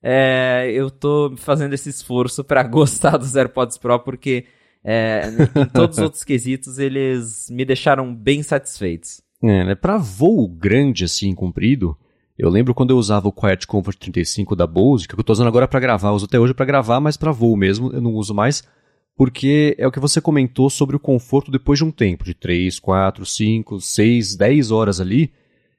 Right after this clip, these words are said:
Speaker 2: é, com o fone grande, fica ruim de encost-, de usar o encosto da cabeça do avião, né? Porque o fone sempre esbarra ali nas almofadinhas, você não consegue encaixar direito, sempre fica meio,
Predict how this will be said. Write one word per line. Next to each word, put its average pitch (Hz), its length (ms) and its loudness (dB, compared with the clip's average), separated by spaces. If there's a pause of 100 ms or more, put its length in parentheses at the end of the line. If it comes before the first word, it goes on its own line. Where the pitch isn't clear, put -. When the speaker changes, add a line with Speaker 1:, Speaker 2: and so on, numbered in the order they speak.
Speaker 2:
é, 92 280 2
com 156 200 0
o 170 40 4
fone 131 260 2
grande, 120 400 2
fica 127 220 -4
ruim 156 140 2
de 196 120 -2
encost-, 175 380 0 (100)
de 104 300 -4
usar 113 180 4
o 113 60 4
encosto 113 360 0
da 107 240 -2
cabeça 107 380 0
do 104 100 -2
avião, 98 300 0
né? 85 100 -4
Porque - 200 -6
o 104 40 -2
fone 120 220 0
sempre 151 280 -2
esbarra 117 500 2
ali 92 120 0
nas 95 140 -2
almofadinhas, 98 720 0
você - 100 -4
não 98 40 -6
consegue 120 280 -2
encaixar 110 320 -4
direito, 98 480 0
sempre - 220 -12
fica 139 160 -4
meio, 123 320 0